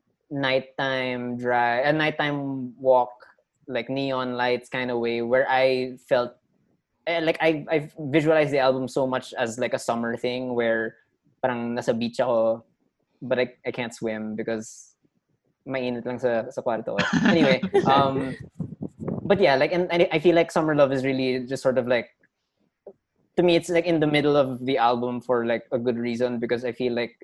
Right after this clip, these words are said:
Speaker 1: the rest of the album is very summery talaga. Um, and, like, I, I really just like the, the disco throwback, like, the, the synthesizer solo thing that's made to sound like strings, like, I really enjoy.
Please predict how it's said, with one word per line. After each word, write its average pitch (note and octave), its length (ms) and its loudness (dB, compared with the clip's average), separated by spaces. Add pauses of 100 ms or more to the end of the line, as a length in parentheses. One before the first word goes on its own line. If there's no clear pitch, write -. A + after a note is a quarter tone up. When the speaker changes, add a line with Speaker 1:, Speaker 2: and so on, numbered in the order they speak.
Speaker 1:
the B2+ 160 -2
rest B2+ 300 0
of A#2+ 140 -2
the B2+ 100 0
album A#2 340 -2
is A#2 100 -6
very A2+ 440 -2
summery A2+ 480 -4
talaga. G#2+ 480 -4 (560)
Um, A2 480 -4 (340)
and, F#3+ 180 2
like, G3 120 2
I, G3+ 140 4
I F#3+ 80 4
really G3 260 4
just F3 220 0
like C#3+ 260 4 (260)
the, C3 380 2
the B2 100 -2
disco A#2 640 -2 (120)
throwback, A2+ 420 -2
like, B2 160 -2
the, C3+ 400 -6
the C#3 160 2 (960)
synthesizer D3 800 2
solo C#3+ 380 4
thing C#3 180 0
that's C3+ 160 -2
made C3+ 160 -2
to C3 60 -6
sound B2+ 260 -4
like A#2+ 240 -2 (300)
strings, B2+ 760 -4 (320)
like, B2 160 0
I B2+ 60 4
really B2 280 0
enjoy. B2 460 0